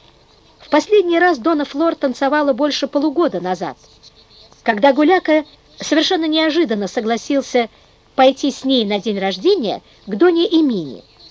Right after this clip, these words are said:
Гуляка был отличным партнером, и Дона Флор хорошо танцевала и любила танцевать.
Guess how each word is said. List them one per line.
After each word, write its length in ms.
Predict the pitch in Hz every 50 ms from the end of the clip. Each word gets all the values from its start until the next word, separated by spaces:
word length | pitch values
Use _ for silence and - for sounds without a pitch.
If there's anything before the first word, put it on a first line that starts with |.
| _ - - _ _ _ _ _ _ -
Гуляка 420 | 165 208 190 208 226 240 - 247
был 160 | 202 233 233 240
отличным 500 | 240 - 302 370 349 - - 196 190 175
партнером, 560 | - 196 185 - - 196 180 143 - - - - - - _ _ _ _ _ _ _ - - - _ -
и 120 | - 240
Дона 280 | 190 277 311 311 302 -
Флор 280 | - - 302 330 330 311
хорошо 440 | - 285 262 269 262 - - 277
танцевала 600 | 269 254 220 202 - 220 202 180 190 208 233 285 320
и 180 | - - 226
любила 400 | 214 220 226 214 330 381 311 208
танцевать. 540 | 175 - 156 180 - - 160 151 120 104 -